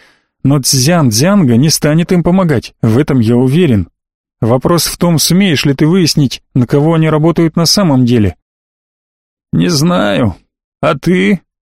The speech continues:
Ты сумеешь это выяснить?» «Не знаю. Первым делом обращусь к Цзянга». Синий лоскут земли полз все выше над белой стеной горизонта. Само время как будто замедлилось,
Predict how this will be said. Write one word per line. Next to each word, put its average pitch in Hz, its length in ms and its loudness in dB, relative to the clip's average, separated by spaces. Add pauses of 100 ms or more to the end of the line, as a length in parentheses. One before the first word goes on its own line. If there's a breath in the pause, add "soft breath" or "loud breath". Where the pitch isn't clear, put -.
(340)
Ты 185 360 0
сумеешь 190 600 -2
это 165 240 -2
выяснить?» 143 600 -2 (1120)
«Не 135 180 2
знаю. 131 420 0 (760)
Первым 151 360 2
делом 160 320 0
обращусь 143 640 0
к 127 100 -4
Цзянга». 131 560 0 (1300)
Синий 143 360 0
лоскут 127 400 0
земли 120 360 0
полз 147 320 0
все - 320 -2
выше 143 320 -2
над 135 160 -2
белой 131 300 0
стеной 135 360 -2
горизонта. 127 640 0 (800)
Само 127 380 0
время 135 340 0
как 120 240 -6
будто 147 320 -2
замедлилось, 120 800 0